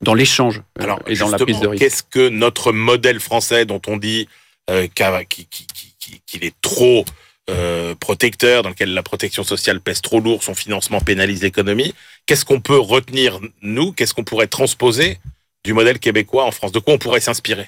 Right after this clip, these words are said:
Speaker 1: Déjà reprendre, euh, confiance en nous, hein. Et, euh, au, au cours de mes sept années passées là-bas, et je rebondis sur ce que vous disiez tout à l'heure, je pense que c'est particulièrement vrai. Euh, j'ai eu souvent la question, euh, de mes interlocuteurs québécois qui me disaient, Mais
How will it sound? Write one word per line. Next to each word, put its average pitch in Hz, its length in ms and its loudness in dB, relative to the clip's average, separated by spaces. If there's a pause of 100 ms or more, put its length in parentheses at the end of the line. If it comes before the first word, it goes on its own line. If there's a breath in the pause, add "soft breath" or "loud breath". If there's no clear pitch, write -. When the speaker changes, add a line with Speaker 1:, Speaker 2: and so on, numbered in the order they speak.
(140)
Speaker 1:
Déjà 123 240 2
reprendre, 123 480 0
euh, 98 140 0
confiance - 320 -4
en 107 80 -2
nous, 92 140 -4 (140)
hein. - 160 -6 (100)
Et, 98 120 2
euh, 92 720 2
au, - 80 -4
au 110 160 -2
cours 110 400 4
de 101 140 -2
mes 98 100 -2
sept 107 220 0
années 107 160 2
passées - 240 0
là-bas, 107 280 4
et 110 60 0
je 110 80 -4
rebondis 107 280 0
sur - 140 -2
ce - 60 -8
que - 80 -8
vous 104 80 -2
disiez 107 240 2
tout - 160 -14
à 95 60 4
l'heure, 107 160 4
je - 60 -12
pense - 140 -8
que 104 100 -4
c'est 98 200 -6
particulièrement 104 720 -4
vrai. 127 240 2 (440 soft breath)
Euh, 98 420 2
j'ai 117 180 2
eu 131 100 6
souvent 135 260 0
la 117 120 0
question, 131 600 0
euh, 101 280 0
de 104 100 -2
mes 101 160 -2
interlocuteurs 104 580 0
québécois 135 440 2
qui - 360 -20
me 120 40 -4
disaient, 127 100 0
Mais - 120 -2